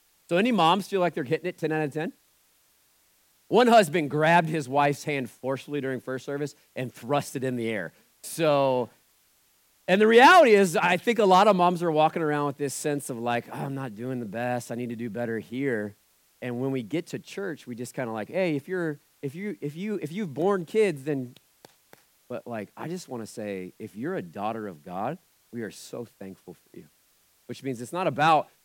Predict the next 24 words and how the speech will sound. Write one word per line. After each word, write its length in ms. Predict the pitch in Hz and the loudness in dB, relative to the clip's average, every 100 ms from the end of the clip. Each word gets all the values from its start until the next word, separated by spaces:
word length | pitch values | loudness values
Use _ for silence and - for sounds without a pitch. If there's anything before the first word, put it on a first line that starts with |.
| _ - | _ -8
did 180 | 143 | -8
you 100 | 117 | -6
birth 400 | 113 92 127 - | -10 -6 -8 -8
babies? 580 | - 104 117 180 - - _ _ _ _ _ _ _ _ _ | -10 -8 -6 -8 -10 -20 _ _ _ _ _ _ _ _ _
It's, 160 | 123 90 | -14 -8
do 120 | 113 | -4
you 140 | 156 | 0
have 160 | 143 113 | 0 -4
Jesus 500 | 92 113 131 131 - | -6 -8 -8 -8 -10
as 140 | 110 | -12
your 140 | 98 98 | -10 -10
Lord? 320 | 92 120 190 _ _ _ _ | -6 -6 -6 _ _ _ _
And 120 | 117 127 | -10 -6
are 100 | 113 | -6
you 140 | 110 | -6
getting 280 | 98 139 123 | -6 -6 -6
your 200 | 113 104 | -6 -8
identity 720 | 90 78 113 120 95 85 78 _ _ _ - | -8 -10 -10 -10 -10 -14 -18 _ _ _ -16
and 140 | 101 | -14
the 80 | 95 | -14
source 380 | - 135 123 - | -12 -10 -8 -10
of 100 | 107 | -10
your 140 | 104 | -8
mothering 580 | 101 117 117 90 82 76 | -6 -6 -6 -10 -16 -20